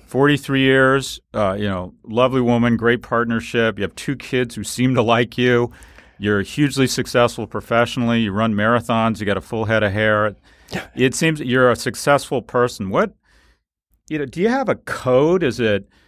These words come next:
Speaker 1: something you got from your parents? Is it religion? Like, where, do you have a guidebook for how you live your life? Or when you look at, "Okay, I, I've, I've had a rewarding life here," is there anything you point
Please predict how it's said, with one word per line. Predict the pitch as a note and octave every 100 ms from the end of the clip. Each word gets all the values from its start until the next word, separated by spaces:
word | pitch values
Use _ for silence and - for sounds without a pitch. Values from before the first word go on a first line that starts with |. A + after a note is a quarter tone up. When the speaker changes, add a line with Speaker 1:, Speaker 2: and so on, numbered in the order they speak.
| _ _
Speaker 1:
something | - D3 D3 C#3
you | A2+
got | C3 -
from | A2+
your | G2
parents? | - D3 D#3 F3 C#3+
Is | G#2+
it | F#2
religion? | F#2+ G2 A2 B2 D#3 D3+
Like, | A2
where, | G#2 G#2 C#3 G3
do | - C3+ A#2 A#2+
you | E3+
have | A3+ A3
a |
guidebook | A2 E2 G#2 F#2+ A#2 A#2 C3+ D3+ D#3+
for | - G#2 G2+ -
how | A2+ A2 A#2
you | B2+ B2
live | G#2 A2+ A#2
your | G#2+ F#2+
life? | F#2 F#2+ A#2 C3 -
Or | G2+
when | F#2+ G#2+
you | A2+
look | A2 B2+ B2+
at, | G#2+ F#2+ _ _ -
"Okay, | A#2+ A#2+ G2+
I, | G#2 G#2+ A2 G#2
I've, | F#2+
I've | G#2 G2
had | A#2
a | G2+ F2 -
rewarding | G2+ G2 G#2 B2+ E3 B2
life | F2+ G2+ A#2+ -
here," | D#3 C#3+
is | G#2
there | G2+
anything | A#2 D3 C3 - - - _ - C3+ C3
you | B2 A#2+
point | - - A2+ C3